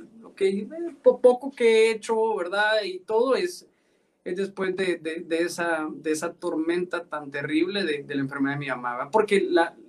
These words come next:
la familia lo necesitaba. Yo, mi papá, yo sabía que él estaba enfocado en mi mamá del todo, y Dios me lo regaló, porque mientras que ellos estaban, eh, haciéndose exámenes, en, en tratamiento en otro lado,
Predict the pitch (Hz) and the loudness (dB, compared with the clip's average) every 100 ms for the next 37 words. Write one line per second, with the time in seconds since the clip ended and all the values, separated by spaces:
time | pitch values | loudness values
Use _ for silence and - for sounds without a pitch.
0 | - 170 160 165 170 202 196 175 170 156 | -6 -2 2 2 2 2 4 4 4 2
1 | 147 151 180 185 180 160 160 170 160 151 | -2 -4 0 2 0 -2 0 0 0 -4
2 | 147 165 170 170 175 170 185 175 175 170 | 4 4 4 2 4 4 4 2 -2 0
3 | 170 175 170 156 - 165 170 175 156 - | 0 0 -2 -8 0 2 4 2 -2 -8
4 | _ _ _ _ 240 147 151 147 139 139 | _ _ _ _ -4 0 2 2 4 4
5 | 151 165 160 139 139 165 175 170 180 190 | 6 6 4 2 4 4 6 2 -2 -6
6 | - _ _ _ _ _ _ _ _ 165 | -12 _ _ _ _ _ _ _ _ 0
7 | 165 156 165 180 196 175 160 143 233 262 | 2 6 6 6 4 4 4 4 2 2
8 | 175 160 156 151 147 139 180 196 175 190 | -2 -2 -2 -2 -4 -4 -4 -4 -4 -2
9 | 185 180 180 - _ 143 139 127 156 160 | 0 -2 -6 -20 _ -6 -6 -4 -8 -8
10 | 165 156 170 156 156 156 156 151 151 139 | -8 -2 0 2 0 -4 -4 -6 -4 -4
11 | 139 139 143 147 147 160 165 170 160 160 | -4 -4 -6 -6 -6 -4 -4 -2 -4 -2
12 | 170 170 165 208 | 2 6 6 4